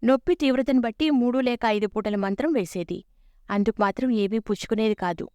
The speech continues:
అలా తీసుకుంటే మంత్రం పనిచేయదు అని చెప్పేది. నయా పైసా ఆస్తి లేకపోయినా, వృద్ధాప్యం మీద పడినా ఠీవిగా ఉండేది. అప్పనంగా ఏమీ ఆశించేది కాదు. చాలా ఆత్మాభిమానం కల మనిషి. ఎవరైనా పని చేయించుకొని "భోజనం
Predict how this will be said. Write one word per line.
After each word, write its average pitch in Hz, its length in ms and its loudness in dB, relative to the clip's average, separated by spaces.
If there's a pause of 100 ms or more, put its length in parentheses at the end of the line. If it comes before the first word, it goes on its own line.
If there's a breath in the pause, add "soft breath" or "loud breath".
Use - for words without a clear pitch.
అలా 214 180 0
తీసుకుంటే 247 520 0
మంత్రం 262 400 2
పనిచేయదు 226 540 -2
అని 320 200 2
చెప్పేది. 175 420 -8 (800)
నయా 254 300 2
పైసా 233 360 -2
ఆస్తి 208 280 -4
లేకపోయినా, 214 720 -2
వృద్ధాప్యం 254 600 0
మీద 214 160 2
పడినా 190 460 -2
ఠీవిగా 214 560 -2
ఉండేది. 185 460 -2 (680)
అప్పనంగా 247 520 2
ఏమీ 233 400 2
ఆశించేది 208 540 -2
కాదు. 170 320 -6 (220)
చాలా 214 420 2
ఆత్మాభిమానం 226 840 0
కల 233 240 -2
మనిషి. 160 380 -4 (800)
ఎవరైనా 285 400 2
పని 247 340 0
చేయించుకొని 277 400 2
"భోజనం 247 420 2